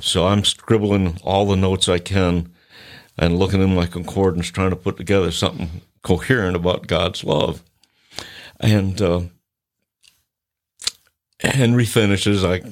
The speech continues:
have some notes that made some halfway sense. <laughs>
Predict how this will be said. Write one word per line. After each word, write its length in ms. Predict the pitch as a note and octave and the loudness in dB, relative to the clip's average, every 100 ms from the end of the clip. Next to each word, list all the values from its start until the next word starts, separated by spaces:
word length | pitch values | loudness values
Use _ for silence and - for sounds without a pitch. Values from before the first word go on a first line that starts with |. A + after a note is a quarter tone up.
| F2 | -2
have 220 | F#2 G2 | 0 0
some 220 | - F#2+ G2 | 0 0 2
notes 260 | G2 G2+ | 2 0
that 100 | F2+ | -2
made 200 | G2+ F#2+ | 0 0
some 220 | E2 F2 | 0 -4
halfway 460 | E2 G2 A2 - F2 | -2 -2 -2 -2 -2
sense. 460 | - F2 F2+ F#2 | 0 -2 0 -2
<laughs> 40 | - | -6